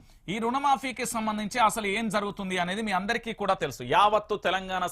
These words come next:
సమాజానికి అందరికీ కూడా తెలుసు. ఆ రైతు రుణమాఫీ ఏమైపోతుంది అనేది మీరు చూసిర్రు.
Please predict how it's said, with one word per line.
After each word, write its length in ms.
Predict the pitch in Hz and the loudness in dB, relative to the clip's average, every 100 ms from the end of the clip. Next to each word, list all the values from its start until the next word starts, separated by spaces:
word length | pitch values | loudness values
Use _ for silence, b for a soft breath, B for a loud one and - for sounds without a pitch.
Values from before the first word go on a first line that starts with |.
| 160 | -2
సమాజానికి 560 | 165 170 165 160 143 139 | -2 0 0 -4 -4 -4
అందరికీ 340 | 143 143 147 | -2 -4 -4
కూడా 220 | 117 143 | 0 2
తెలుసు. 400 | 190 165 135 170 160 - b b b | 2 0 -2 -2 -2 -4 b b b
ఆ 80 | 131 151 | 4 6
రైతు 280 | 233 269 294 | 4 2 0
రుణమాఫీ 640 | 254 233 220 214 202 247 233 196 | 0 2 2 2 2 0 -2 -2
ఏమైపోతుంది 680 | 214 208 196 185 185 175 170 | 0 -2 -2 -2 -2 -4 -4
అనేది 260 | 170 226 233 | -2 -2 0
మీరు 140 | 170 - | -2 -2
చూసిర్రు. 420 | 147 - 117 135 | -6 -4 -6 -4